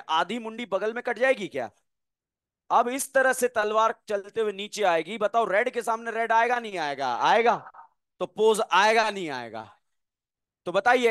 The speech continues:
एसपी थ्री कार्बन पर जब चारों ग्रुप सेम होंगे तो पोज आएगा नहीं आएगा?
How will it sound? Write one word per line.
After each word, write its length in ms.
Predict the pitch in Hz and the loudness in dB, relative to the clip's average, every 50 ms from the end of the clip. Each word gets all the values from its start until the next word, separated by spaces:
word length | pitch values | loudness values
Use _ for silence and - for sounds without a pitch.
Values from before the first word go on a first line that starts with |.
| 233 269 | 6 6
एसपी 300 | 294 - - - 277 262 | 6 4 0 -4 -6 -6
थ्री 240 | - 190 233 262 262 | -4 -2 -2 -2 2
कार्बन 440 | - 247 226 226 226 226 247 254 | 4 6 6 8 6 4 2 2
पर 180 | 247 - 240 226 | 0 0 0 0
जब 200 | 190 240 240 - | 0 0 -2 -2
चारों 380 | - 240 220 226 302 330 320 254 | 0 2 4 6 6 4 4 2
ग्रुप 180 | 277 277 254 - | 0 -4 -6 -4
सेम 280 | - 240 233 254 254 | -2 -2 -2 -2 -2
होंगे 300 | 226 233 233 240 247 254 | -4 -4 -4 -4 -4 -2
तो 140 | 247 - 247 | -2 -2 -2
पोज 300 | 247 - 233 233 226 208 | -2 0 0 0 2 2
आएगा 280 | 214 214 226 233 226 220 | 2 2 4 2 2 -2
नहीं 240 | 214 202 196 175 | -4 -6 -10 -8
आएगा? 360 | 165 147 135 131 123 127 117 | -8 -8 -8 -6 -6 -8 -8